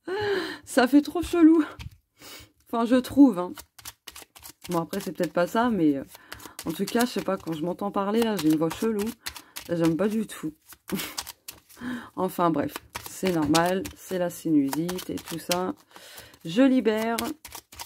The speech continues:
Faut dire aussi que cette pleine lune, elle a été quand même relativement très, très forte, euh, mais très libératrice.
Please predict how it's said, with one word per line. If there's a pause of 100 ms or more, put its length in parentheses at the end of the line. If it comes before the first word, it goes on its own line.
(760)
Faut
dire
aussi
que
cette
pleine
lune,
elle
a
été
quand
même
relativement
très,
très
forte, (840)
euh,
mais
très
libératrice.